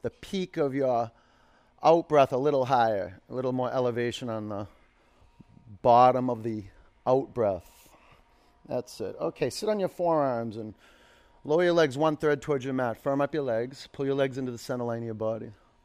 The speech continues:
Lower your legs two-thirds towards your mat. Can you lift your shoulder blades off the floor? Lower your legs two inches from the earth. Five, four, three, two, one. Lift your legs up to the sky.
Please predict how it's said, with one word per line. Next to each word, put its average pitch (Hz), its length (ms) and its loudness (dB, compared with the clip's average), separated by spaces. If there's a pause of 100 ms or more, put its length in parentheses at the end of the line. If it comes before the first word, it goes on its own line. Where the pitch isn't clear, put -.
(480)
Lower 127 180 2
your 131 140 2
legs 127 400 0
two-thirds 120 460 -2
towards 107 220 -6
your 104 120 -8
mat. 101 300 -8
Can 131 120 -10
you 131 60 -4
lift 123 160 -6
your 120 60 -4
shoulder 120 280 -4
blades 120 240 -4
off 120 140 -8
the 127 80 -14
floor? 131 280 -12 (960)
Lower 123 160 4
your 131 100 2
legs 127 300 0
two - 160 -6
inches 117 240 -6
from 110 140 -10
the 104 100 -10
earth. 123 520 -8 (600)
Five, 110 480 0 (720)
four, 107 360 -2 (600)
three, 110 400 -6 (560)
two, 120 420 -6 (460)
one. 135 300 0
Lift 143 140 -4
your 165 80 0
legs 139 220 4
up 120 140 -4
to 113 60 -8
the 104 100 -8
sky. 101 480 -6